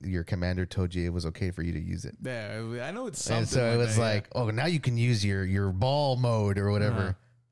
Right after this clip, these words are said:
Speaker 1: And it's like, "What the fuck? I'm just waiting for your pers-, your permission to s-,
Speaker 2: Yeah.
Speaker 1: use my powers." Like, what the hell? Um, but yeah, the, the fact that I never got to, I, see, I never played Metroid Prime.
Speaker 2: Yeah.
Speaker 1: Um, I was, you know, I was an Xbox boy, so I was,
Speaker 2: Mm-hmm.
Speaker 1: uh, I was, I was with Master Chief. But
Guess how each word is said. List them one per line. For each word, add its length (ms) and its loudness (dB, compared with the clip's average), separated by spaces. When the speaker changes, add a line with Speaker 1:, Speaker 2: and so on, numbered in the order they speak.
Speaker 1:
And 100 0
it's 140 -2
like, 100 0
"What 120 -2
the 60 -12
fuck? 220 -4
I'm 140 2
just 100 0
waiting 220 2
for 80 0
your 80 0
pers-, 240 0
your 200 2
permission 520 0
to 60 2
s-, 120 -2
Speaker 2:
Yeah. 80 -2
Speaker 1:
use 260 4
my 200 0
powers." 640 0
Like, 200 2
what 100 -6
the 80 2
hell? 260 2
Um, 600 0
but 140 0
yeah, 220 2
the, 140 -2
the 240 -2
fact 220 -2
that 80 0
I 80 0
never 200 -2
got 180 -2
to, 120 -2
I, 100 -2
see, 200 -4
I 60 0
never 180 -2
played 320 0
Metroid 360 0
Prime. 320 -2
Speaker 2:
Yeah. 500 0
Speaker 1:
Um, 260 -2
I 100 0
was, 320 2
you 60 0
know, 60 2
I 40 2
was 120 2
an 100 2
Xbox 280 -4
boy, 280 -2
so 140 -2
I 40 2
was, 160 4
Speaker 2:
Mm-hmm. 80 4
Speaker 1:
uh, 140 2
I 20 2
was, 220 2
I 80 2
was 140 0
with 120 0
Master 260 0
Chief. 340 0
But 180 -2